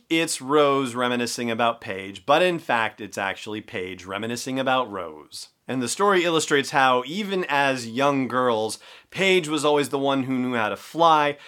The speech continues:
and Rose, despite the fact that she knew everything about how stuff was built, it didn't necessarily mean that she knew how to work it. So there is a flight simulator in her grandparents' house to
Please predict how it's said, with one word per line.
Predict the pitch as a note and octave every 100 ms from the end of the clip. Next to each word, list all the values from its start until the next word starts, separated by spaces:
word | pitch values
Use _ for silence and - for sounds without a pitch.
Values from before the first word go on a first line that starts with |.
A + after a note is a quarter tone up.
| -
and | B2+ B2+ A#2+ B2+
Rose, | D3+ C#3+ C3+ B2+
despite | A#2+ A#2 G#3+ A3+
the |
fact | E3 D#3+ -
that | B2+
she | - C#3
knew | C3+ C3 C#3+
everything | D3+ D3+ C#3
about | C3 A#2+
how | B2+ A#2
stuff | - A2+ -
was | G2+ F#2+
built, | F2+ C#3 F#3+ F#3+ - - -
it |
didn't | A#2 G#3
necessarily | F#3 - E3 D3
mean | C#3 C3+
that | B2+ A2+
she | C3
knew | B2+ B2 A#2
how | A2
to | G#2+
work | G2+ G#2 B2 A#2 -
it. | -
So | - A2+ G#2+ G#2
there | G#2 G#2+ G2+
is | G2+
a | G2
flight | - A#3 C4+
simulator | - C#3+ A#2 G2+ G2 G2+ A#2+
in | A#2+ A#2 A2+ G#2+
her | A#2
grandparents' | G#2+ B2 D#3+ - G#2 F#2+ F2
house | F2+ F#2 A2 -
to | G#2